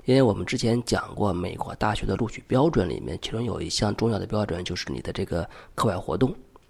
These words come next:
那么课外活动里面呢，就是包含了这项，比如说stem俱乐部的一些动手实验，或者是一些项目组织啊，会向大学去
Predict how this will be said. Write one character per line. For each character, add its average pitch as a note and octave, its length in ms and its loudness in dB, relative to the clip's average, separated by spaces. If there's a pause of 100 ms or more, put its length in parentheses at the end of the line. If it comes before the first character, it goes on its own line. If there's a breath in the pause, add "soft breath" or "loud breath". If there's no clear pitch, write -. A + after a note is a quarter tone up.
(180)
那 A2+ 60 4
么 G#2+ 100 4
课 C3 160 2
外 B2 120 6
活 G2 180 4
动 C#3+ 140 6
里 A2 100 2
面 F2+ 100 -4
呢， F2 140 0
就 G2 160 -4
是 F#2+ 240 -2
包 D#3+ 180 8
含 - 160 0
了 E2+ 140 -4
这 - 80 -8
项， - 340 -6 (100)
比 - 100 -6
如 - 20 -4
说 F#2+ 80 -2
stem G2+ 380 -2
俱 - 120 0
乐 G2+ 120 4
部 B2 160 2
的 F#2 100 4
一 E2+ 100 2
些 G2 240 2 (120)
动 A2+ 120 4
手 F#2 120 -2
实 F#2+ 160 0
验， A2+ 360 6
或 A#2 160 2
者 - 120 -2
是 - 120 -2
一 F#2+ 60 -2
些 G2+ 140 -2
项 A2 200 2
目 G2 60 -2
组 - 220 -8
织 A#2+ 160 -4
啊， G#2 260 0
会 G2+ 340 2
向 F2+ 360 0
大 G#2+ 240 -2
学 - 240 -8
去 - 400 -4